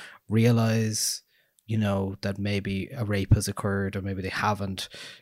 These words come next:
um, but it's all basically told through, uh, the experiences of a group of friends. It's also, uh, very, uh,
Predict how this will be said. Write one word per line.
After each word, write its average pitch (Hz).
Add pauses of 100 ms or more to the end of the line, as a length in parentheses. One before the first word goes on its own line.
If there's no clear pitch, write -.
(140)
um, 95 (280)
but 98
it's 98
all 107 (120)
basically 95
told 98
through, 95
uh, 95
the 92
experiences 110
of 101
a -
group 104
of -
friends. 156 (360)
It's -
also, 117
uh, 104 (500)
very, 104 (760)
uh, 98